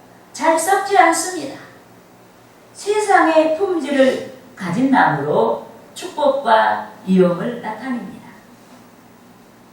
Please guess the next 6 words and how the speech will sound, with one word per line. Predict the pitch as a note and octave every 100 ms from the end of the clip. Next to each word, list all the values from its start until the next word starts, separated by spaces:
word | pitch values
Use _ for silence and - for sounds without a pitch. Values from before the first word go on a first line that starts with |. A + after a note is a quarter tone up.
| - -
그렇지만 | F#3+ F3+ F#3 F3 E3+ B2+ - - - -
백향목의 | G3+ - B3+ A#3 G#3+ G#3 G#3 G3+ G3
최고의 | - E4+ D#4+ C#4+ B3 B3+ B3+ - - - -
품질의 | G4 F#4 D4 C4 C4+ F#3
나무라 | F#3 B3 D#4+ D#4+
할지라도 | - - A#3+ - - A#3 A#3+ -